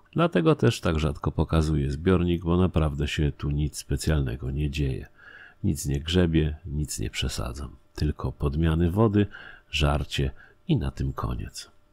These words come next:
No i sobie obserwuję, co się dzieje i jak się dzieje. To też jest bardzo ciekawe, bo przeróżne procesy, które w zbiorniku zachodzą, można obserwować i analizować.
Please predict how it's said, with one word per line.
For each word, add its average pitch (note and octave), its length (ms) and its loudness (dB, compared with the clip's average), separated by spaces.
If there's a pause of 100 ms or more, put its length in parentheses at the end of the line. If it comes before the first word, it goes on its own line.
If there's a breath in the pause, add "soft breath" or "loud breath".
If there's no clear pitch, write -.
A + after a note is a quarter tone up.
(120)
No C#3 240 4
i G3 80 6
sobie D2+ 380 0
obserwuję, C#2+ 640 2
co - 160 0
się C#2+ 200 -2
dzieje D2 360 0 (500 loud breath)
i F2+ 100 2
jak C2+ 240 -2
się B1+ 160 -2
dzieje. - 380 -8 (240)
To A3+ 120 0
też A2 240 2
jest D2+ 140 2
bardzo D2+ 340 -2
ciekawe, G2 480 0 (400 loud breath)
bo G#2+ 160 2
przeróżne D#2 520 2
procesy, E2+ 480 0
które D2+ 260 -2
w D2 80 -4
zbiorniku D#2 540 0
zachodzą, A2 480 2 (360 loud breath)
można D#2 280 0
obserwować C#2+ 840 0
i C2+ 220 -6
analizować. C#2+ 920 -2